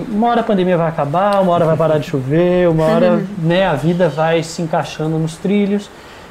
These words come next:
Speaker 1: E essa casa que passou por tantas mudanças, ela precisa continuar acompanhando os movimentos da sociedade, né?
Speaker 2: Sim.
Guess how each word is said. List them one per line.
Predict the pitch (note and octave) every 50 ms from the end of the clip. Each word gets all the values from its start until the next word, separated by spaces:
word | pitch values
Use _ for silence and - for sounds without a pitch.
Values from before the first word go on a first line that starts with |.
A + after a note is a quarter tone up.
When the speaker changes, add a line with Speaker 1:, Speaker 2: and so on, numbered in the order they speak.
| - -
Speaker 1:
E | - G#3 G3+ G#3 A3 A#3+ B3 B3+ A#3+ A#3 - - -
essa | - G3 G#3+ B3 A#3+ - B3+
casa | - - - E3 D#3+ D#3 C#3+ D3+
que | -
passou | D#3 - D#3 - - E3
por | D#3 F3 D#3
tantas | D#3 - D#3+ D3 D#3+ D3+
mudanças, | D3 D#3 D3 C#3 D3+ F3 A#3+ B3+ G#3
ela | A#3 A#3+ C4
precisa | C4 - D#4 D4+ C#4+ - - - G#3+ G#3 A3 A3 G#3 B3+ C4+ C#4 C#4 - - -
continuar | D4 C4 - - C#4+ C#4 C#4+ B3+ A3+ A3+
acompanhando | A3+ A3+ C4 A#3 - A#3+ A#3+ A3+ A3+ A#3
os | A3 A#3
movimentos | B3+ A#3+ A3+ A#3 A#3+ B3 A3+ - -
da | - A#3+
sociedade, | - - C4+ A#3 - - C4+ C4 A#3+ A3+ G3 F3+ E3 D3 D3
né? | D3+ D#3
Speaker 2:
Sim. | F3+ F#3+ F3+ E3+